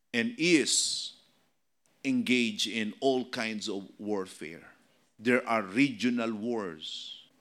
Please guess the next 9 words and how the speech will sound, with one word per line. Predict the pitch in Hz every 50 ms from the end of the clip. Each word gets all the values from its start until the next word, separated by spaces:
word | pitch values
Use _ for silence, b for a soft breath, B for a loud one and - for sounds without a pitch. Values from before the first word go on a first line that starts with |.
| _ _ _
wherein | 107 107 120 117 120 - 131 120 110 107 98 - -
tribes | - 123 127 127 127 120 104 95 90 - - - - -
fight | - 131 127 120 117 - -
against | 107 101 90 107 104 101 98 92 - -
each | 110 110 - - - -
other. | 110 107 101 95 95 85 82 - - _ _ _ _ _ _ _ _ _ _ _ _ _ _ _ _ _
Nation | 107 117 135 147 147 143 135 - 160 147 135
against | 123 131 123 135 143 139 147 139 - -
nation. | 160 156 156 151 139 - 151 143 139 135 120